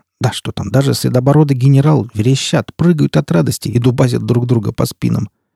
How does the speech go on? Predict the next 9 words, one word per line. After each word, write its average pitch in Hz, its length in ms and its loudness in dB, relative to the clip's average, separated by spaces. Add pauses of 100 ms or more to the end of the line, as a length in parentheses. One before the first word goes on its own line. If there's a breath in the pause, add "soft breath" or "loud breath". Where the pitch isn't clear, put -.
(760 soft breath)
Виктория, 139 920 2
победа, 123 800 2
наш 87 180 -6
день. 117 400 0 (460)
А 104 120 -4
чей 139 220 0
он 107 80 2
должен 107 320 0
быть? - 200 -6